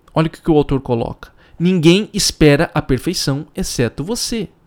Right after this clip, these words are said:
Sua plateia perdoará um erro, enquanto você se recompõe." Então a apresentação é construção. Sua primeira apresentação talvez seja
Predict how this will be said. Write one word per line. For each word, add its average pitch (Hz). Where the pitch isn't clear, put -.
Sua 240
plateia 208
perdoará 202
um 160
erro, 110
enquanto 143
você 160
se 202
recompõe." 190
Então 254
a 247
apresentação 190
é 165
construção. 180
Sua 202
primeira 175
apresentação 143
talvez 170
seja 185